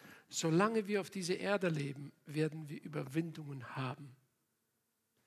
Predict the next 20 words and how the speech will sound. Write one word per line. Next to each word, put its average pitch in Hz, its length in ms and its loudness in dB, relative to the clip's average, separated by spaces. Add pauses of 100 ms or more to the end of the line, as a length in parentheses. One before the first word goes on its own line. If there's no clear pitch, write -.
(420)
Was 170 180 2
ich 175 160 -2
noch 247 260 0
sehr - 300 4
interessant 185 540 2
in 175 100 0
der 160 60 -2
Bibel 190 280 -2
finde 165 260 -4
in 165 100 -4
Bezug - 460 -4 (240)
zum 165 360 0
Wort 190 280 -2
Überwindung, 151 920 -2 (3250)
wir 190 240 4
erwarten 180 440 4
ja 170 140 4
alle 160 180 6
den 147 140 4
Himmel 196 380 2